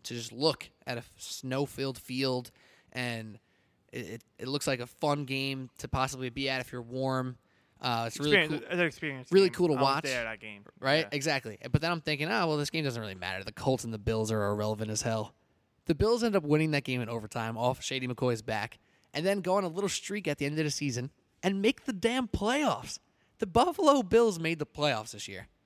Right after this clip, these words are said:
Speaker 1: I forget if one of us picked them preseason. I don't know.
Speaker 2: I did not.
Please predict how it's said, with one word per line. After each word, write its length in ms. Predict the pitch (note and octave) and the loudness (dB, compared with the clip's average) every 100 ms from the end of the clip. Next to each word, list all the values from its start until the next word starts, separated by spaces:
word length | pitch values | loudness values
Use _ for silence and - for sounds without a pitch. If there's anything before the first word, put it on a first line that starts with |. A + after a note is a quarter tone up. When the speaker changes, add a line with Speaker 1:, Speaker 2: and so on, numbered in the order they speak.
| _ _ _ _ | _ _ _ _
Speaker 1:
I 120 | - G3 | 0 2
forget 360 | A#3+ A3 F#3+ _ _ _ | 2 2 2 _ _ _
if 160 | E3 D3 | -8 -4
one 140 | D3+ | -2
of 80 | D#3+ | 0
us 160 | D3 - | 0 -2
picked 300 | - D#3+ - | -4 -6 -6
them 280 | A2 G#2 G#2 | -10 -10 -14
preseason. 440 | - B2+ G2+ G2+ F#2+ _ _ | -12 -12 -12 -14 -16 _ _
I 80 | C3+ | -4
don't 120 | C#3 | -2
know. 140 | C#3 A#2+ | 0 0
Speaker 2:
I 80 | |
did 160 | C3+ B2 | -2 -6
not. 220 | A2+ G#2+ | -6 -8